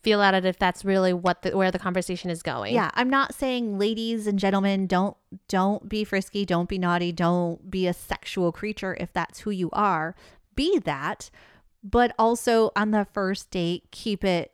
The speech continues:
Speaker 2: chill.
Speaker 1: Gauge the, the date that you're, you know, the person or your date.
Speaker 2: Know your audience.
Speaker 1: Yes. Yeah, know your audience.
Speaker 2: Some people are bad at that.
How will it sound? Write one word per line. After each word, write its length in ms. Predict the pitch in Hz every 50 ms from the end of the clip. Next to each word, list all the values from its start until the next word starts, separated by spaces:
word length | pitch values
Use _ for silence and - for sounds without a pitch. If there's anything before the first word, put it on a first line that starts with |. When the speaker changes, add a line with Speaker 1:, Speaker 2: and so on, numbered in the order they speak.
| _ -
Speaker 2:
chill. 480 | - - - - - - - - - - - - _ _ _ _ _ _ _ _ _ _ 240 226
Speaker 1:
Gauge 760 | 226 277 269 247 240 233 247 262 277 262 262 - - - - _ _ _ _ _ _
the, 280 | 220 220 262 254 214 214 - _ _ _ _
the 80 | - 247
date 460 | 208 196 - 220 208 202 247 - - -
that 160 | 247 - -
you're, 200 | 240 226 220 208
you 120 | - 233 233
know, 100 | 214 208
the 120 | 196 202
person 540 | - _ - - 220 214 208 - 240 233 233
or 100 | 226 214
your 240 | 208 202 208 202 202
date. 420 | 190 208 190 185 180 190 214 220
Speaker 2:
Know 200 | 214 233 254 269
your 140 | 294 294 269 247
audience. 320 | 240 247 247 262 - 208
Speaker 1:
Yes. 320 | 185 151 127 - - - -
Yeah, 300 | - 311 339 311 233 185 202
know 240 | 247 277 294 294
your 160 | 311 311 294 240
audience. 360 | 214 202 185 180 165 160 -
Speaker 2:
Some 80 | -
people 160 | - 571 - - - 453
are 60 | 262
bad 260 | - 185 170 202 202
at 100 | 180 -
that. 300 | - 156 143 147 - -